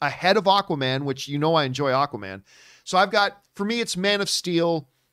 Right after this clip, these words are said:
uh, Shazam, Wonder Woman, not Wonder Woman eighty-four, and Zack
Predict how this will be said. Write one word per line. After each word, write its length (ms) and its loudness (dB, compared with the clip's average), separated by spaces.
uh, 320 6
Shazam, 760 -2
Wonder 360 0
Woman, 320 -2
not 180 -4
Wonder 180 -2
Woman 200 -2
eighty-four, 600 -2
and 280 -2
Zack 340 0